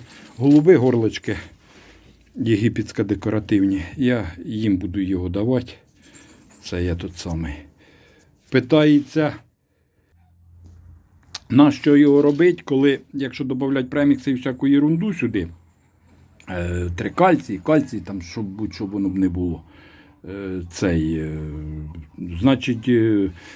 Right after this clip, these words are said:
його надо равномірно розмішати.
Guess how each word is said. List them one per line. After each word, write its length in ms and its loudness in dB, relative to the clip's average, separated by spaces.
його 200 8
надо 480 2
равномірно 800 4
розмішати. 640 0